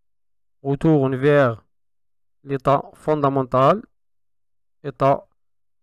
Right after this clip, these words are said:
fondamental, état fondamental,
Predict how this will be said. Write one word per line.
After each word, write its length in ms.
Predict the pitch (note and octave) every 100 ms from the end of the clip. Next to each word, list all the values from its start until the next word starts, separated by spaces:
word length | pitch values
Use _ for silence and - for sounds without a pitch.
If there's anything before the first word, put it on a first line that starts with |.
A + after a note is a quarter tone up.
| _
fondamental, 800 | - D3+ C3+ C3 B2+ B2+ C3 E3 _ _ _ _ _ _ _ _ _ _ _ _ _ _ _ _ _ _ _ _ _ _ _ _ _ _ _ _ _ _ _ _ _ _ _ _ _ _ _
état 220 | - B2+
fondamental, 840 | A#2+ D3 C#3 C3 C3 B2+ C3 F3